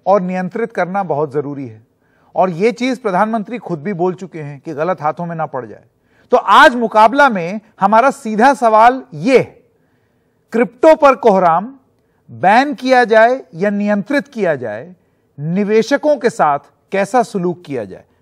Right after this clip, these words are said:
मैं स्वागत करना चाहता हूं हमारे आज के मुकाबला के मेहमानों का। अ, रजत सेठी,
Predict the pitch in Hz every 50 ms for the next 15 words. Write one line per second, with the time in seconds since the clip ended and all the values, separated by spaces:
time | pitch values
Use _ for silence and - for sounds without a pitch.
0 | _ - 160 208 202 - 208 196 208 233 220 - 226 214 208 220 214 - 202 -
1 | - 208 202 226 240 220 185 175 165 165 165 165 170 170 165 156 _ _ _ _
2 | _ - 151 170 185 180 - - 190 180 165 151 151 - 156 151 156 175 180 175
3 | - 165 151 143 139 139 143 143 165 196 185 - 214 269 285 _ _ _ _ _
4 | _ _ - 123 135 139 143 143 143 143 139 139 156 170 175 220 202 - - 170
5 | 175 - 196 226 285